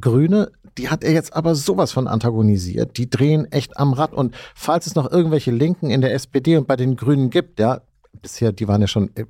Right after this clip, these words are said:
maximal an den Rand gedrängt. Die haben jetzt aber auch echt Oberwasser in diesen Parteien und können jetzt sagen, mit denen wollt ihr eine Koalition machen,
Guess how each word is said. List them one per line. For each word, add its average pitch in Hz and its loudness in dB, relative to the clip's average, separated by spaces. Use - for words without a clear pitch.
maximal 107 2
an 104 -4
den 104 2
Rand 120 -2
gedrängt. 101 -4
Die - -2
haben 226 2
jetzt 175 0
aber 120 2
auch - -4
echt - -10
Oberwasser 131 -2
in 151 2
diesen 117 0
Parteien 117 -2
und 113 -2
können 131 -2
jetzt 123 -2
sagen, 117 2
mit 113 -4
denen 233 2
wollt 156 -2
ihr 160 -2
eine 151 0
Koalition 160 0
machen, 139 -2